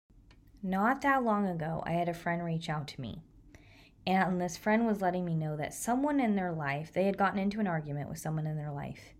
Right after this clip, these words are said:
because this person said, you know, "I'm worried about you. I'm worried about you because of X, Y, and Z." Fill in the blank. It doesn't matter what it is. Let's make it up. Let's say said friend said,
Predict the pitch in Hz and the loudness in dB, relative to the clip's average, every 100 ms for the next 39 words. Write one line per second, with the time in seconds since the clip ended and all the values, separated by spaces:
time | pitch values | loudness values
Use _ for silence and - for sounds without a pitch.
0 | - - - - - - 180 170 175 165 | -20 -20 -20 -20 -20 -10 -6 -2 -2 0
1 | 180 170 - - 320 320 - 170 165 165 | -2 -4 -10 0 0 0 -2 -2 -2 -4
2 | - - - 196 185 170 165 165 170 160 | -10 -18 -6 0 2 2 -2 -4 -4 -4
3 | 156 170 175 180 175 185 185 180 151 143 | -4 -4 -4 -2 0 2 2 2 0 -4
4 | 143 143 143 139 139 143 127 135 151 - | -4 -4 -2 -4 -6 -8 -8 -8 -10 -14
5 | - - - - - 185 185 180 170 185 | -20 -20 -20 -20 -8 -2 0 0 -2 2
6 | 202 226 233 226 190 185 180 - 156 175 | 4 4 2 0 0 0 0 -2 -4 -2
7 | 165 151 147 160 - - - - 190 180 | -2 -2 -6 -10 -14 -20 -20 -10 -6 -4
8 | 202 185 180 170 - 185 202 - - - | -2 -2 -2 -4 -2 -2 -2 -6 -16 -18
9 | - - - - - - - 165 165 156 | -20 -20 -20 -20 -20 -20 -6 -2 -2 -2
10 | 156 160 - - _ 151 156 - - - | -4 -6 -10 -20 _ -8 -8 -8 -12 -2
11 | 214 208 170 - - 165 185 170 165 151 | 2 2 2 -4 -8 -4 -4 -2 -2 -4
12 | 156 151 139 113 73 - 170 170 160 143 | -4 -6 -6 -6 -6 -6 -6 -4 -4 -4
13 | 90 - - - - - - - 208 220 | -4 -6 -12 -20 -20 -20 -20 -2 6 6
14 | 220 - 233 220 - 190 180 - 175 170 | 4 2 2 2 2 2 2 -2 -2 -2
15 | 170 165 165 160 160 | -4 -4 -2 -2 -4